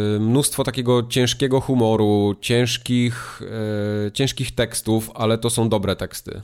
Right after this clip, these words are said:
Naprawdę chce się to czytać, y, i, i no,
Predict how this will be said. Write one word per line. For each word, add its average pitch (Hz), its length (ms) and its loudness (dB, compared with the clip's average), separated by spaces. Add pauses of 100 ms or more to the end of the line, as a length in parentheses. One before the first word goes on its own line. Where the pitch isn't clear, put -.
Naprawdę 110 480 -2 (140)
chce - 240 -4
się 113 140 -2
to 113 120 -2
czytać, 139 560 -4 (460)
y, - 60 -20 (600)
i, 127 280 -4
i 123 80 -6 (500)
no, 147 140 -2